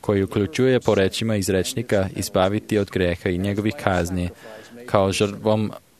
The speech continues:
učinjenom za grešnika. Spasiteljevo je otkupljenje ima dva dijela. Prvo, ono pomiruje za Adamov prestup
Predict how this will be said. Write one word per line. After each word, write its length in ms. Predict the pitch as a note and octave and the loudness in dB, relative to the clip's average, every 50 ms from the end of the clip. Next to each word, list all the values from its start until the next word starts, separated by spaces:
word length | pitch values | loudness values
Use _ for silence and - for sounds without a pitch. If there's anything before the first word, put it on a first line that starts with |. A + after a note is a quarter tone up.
| - | -4
učinjenom 760 | - G2+ F#2 - - - G#2 G#2 G#2 G#2+ G#2+ A2 G#2+ G#2 G#2 F#2+ | -4 -4 -4 -2 -4 -4 -2 -2 0 0 -2 -2 -2 -2 -2 -2
za 100 | F#2+ F#2+ | -2 -2
grešnika. 640 | - F#2 F#2 F2 E2+ - - F2 - - F2 E2+ F2 - - - - - - - D3 D3 - - - C#3+ B2 A#2 | 0 0 0 0 0 -2 -6 -6 -2 -2 -2 -2 -2 -4 -12 -18 -20 -18 -18 -18 -18 -18 -18 -20 -20 -18 -14 -10
Spasiteljevo 800 | - A#2 A#2+ A#2 G#2+ - A2+ F#2+ - B2+ C#3 C#3+ D3+ D#3 D3 | -4 -2 0 0 0 0 -4 -2 0 0 0 2 2 2 2
je 160 | C3+ A#2+ A2+ - - F#2+ E2 - - - - - _ _ - _ - | 4 4 2 0 -2 -10 -20 -20 -20 -20 -20 -20 _ _ -20 _ -2
otkupljenje 800 | - A2+ A2 - - - - - - A#2 A2+ A#2+ B2 A#2+ A2 A2 | -2 -2 -2 -2 -4 -6 -4 -2 0 0 2 2 2 2 2 2
ima 160 | A2+ A#2+ A2 | 2 2 0
dva 220 | G#2 G2 G2+ G2+ G2 | 2 4 4 4 4
dijela. 400 | G2 A2 A2+ A2+ G#2 F2 E2 F2+ - - - - - - - - - - | 4 4 4 6 4 4 2 -2 -6 -14 -18 -20 -20 -20 -20 -8 0 2
Prvo, 360 | A#2 A2+ A2+ A#2+ C3 B2+ A#2+ - - | 4 4 6 6 4 4 2 0 -2
ono 220 | - A2 G#2+ G#2+ G#2 | 0 2 2 2 2
pomiruje 560 | G#2+ - G#2 G2+ G2+ G2 G#2 A2+ A#2 A2+ A2 | 2 2 2 2 2 2 2 4 4 4 4
za 100 | G2+ - - | 2 2 2
Adamov 360 | - G2+ G#2 A2+ A#2 G#2+ - | 2 2 2 0 -2 -2 -2
prestup 580 | - - G2 F#2+ F#2+ F2+ - - - C#3 C3 | 0 0 2 2 2 0 -2 -2 -2 -2 -2